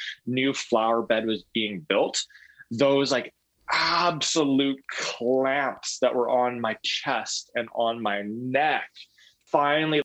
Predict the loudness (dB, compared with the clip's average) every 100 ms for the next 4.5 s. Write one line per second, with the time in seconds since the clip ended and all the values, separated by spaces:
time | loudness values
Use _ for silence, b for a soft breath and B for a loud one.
0 | 0 0 0 2 2 2 -2 -6 -8 -18
1 | _ -2 0 0 -2 -2 -2 -2 -2 0
2 | 0 -2 -8 -8 -16 _ _ _ 0 4
3 | 4 2 0 0 2 2 0 0 2 2
4 | 0 2 2 2